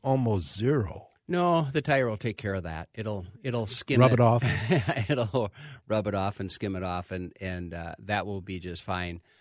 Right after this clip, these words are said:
Speaker 2: One thing that I will warn about snow and ice in the deep snow and tires is, you know, you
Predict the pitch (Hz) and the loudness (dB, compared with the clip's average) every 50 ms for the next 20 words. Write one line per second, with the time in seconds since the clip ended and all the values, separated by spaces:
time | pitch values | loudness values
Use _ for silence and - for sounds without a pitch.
0 | _ _ - 156 165 170 190 151 123 110 107 101 95 98 101 135 175 196 175 127 | _ _ -6 -6 -4 0 0 0 0 0 0 0 0 -2 0 0 0 0 0 -2
1 | 104 87 92 90 87 87 90 87 - - 92 87 87 87 87 82 - - - - | -4 -6 -6 -6 -4 -4 -6 -8 -8 -8 -8 -6 -4 -4 -4 -6 -6 -8 -8 -8
2 | - 104 95 92 98 95 92 - - 87 92 95 92 - - - 107 113 113 104 | -6 -6 -6 -4 -6 -6 -6 -8 -8 -6 -6 -6 -6 -6 -8 -8 -6 -6 -6 -6
3 | 90 85 95 92 87 - - - 92 90 87 92 - - 98 98 95 92 98 95 | -6 -6 -8 -8 -8 -8 -10 -8 -8 -8 -8 -8 -6 -6 -6 -6 -6 -6 -6 -6
4 | 85 85 87 85 85 87 87 - - - - 95 90 87 87 87 87 - - _ | -6 -6 -8 -10 -10 -8 -8 -10 -10 -10 -10 -10 -10 -10 -10 -10 -10 -12 -12 _
5 | _ _ _ _ _ _ - 110 101 98 92 92 90 92 92 92 90 90 92 98 | _ _ _ _ _ _ -10 -8 -6 -6 -6 -6 -6 -6 -6 -6 -6 -8 -8 -10